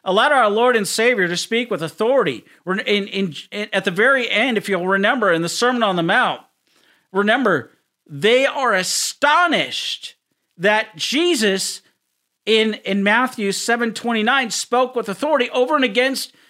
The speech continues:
the religious leaders of the day who were giving opinions about the various laws and, and commandments of God. Uh, you know,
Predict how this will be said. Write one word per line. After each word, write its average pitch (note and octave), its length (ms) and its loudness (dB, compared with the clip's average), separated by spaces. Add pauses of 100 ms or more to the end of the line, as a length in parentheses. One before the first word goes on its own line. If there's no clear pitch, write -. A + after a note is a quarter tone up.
the G#3 100 -6
religious B3 440 0
leaders C4 400 0
of G#3 100 -2
the F#3+ 60 -4
day F#3 360 0 (680)
who C#4 160 -2
were B3+ 140 2
giving A#3 520 0 (160)
opinions G#3+ 1300 -4 (400)
about A3+ 260 -2
the A#3 100 -2
various A#3+ 960 0
laws D#3+ 800 2
and, F3 260 -2 (280)
and E3+ 500 -2
commandments G3+ 680 -2
of D#3 140 -10
God. F3 480 -2 (1080)
Uh, B2+ 460 0 (560)
you D#3+ 200 -2
know, D3+ 440 0